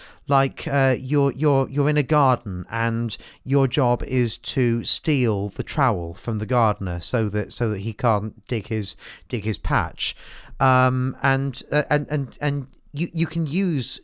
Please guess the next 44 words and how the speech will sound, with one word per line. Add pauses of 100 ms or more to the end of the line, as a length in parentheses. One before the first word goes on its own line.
you
can
use
the
weapon
of
surprise. (380)
You
can
use
the
weapon
of
stealth.
It,
it's
kind
of
like
Metal
Gear
Solid
in
the
sense
that (280)
you
can
creep
up
on
things
and
then
steal
them,
um,
or, (400)
uh,
or
frighten
them.
Um,
but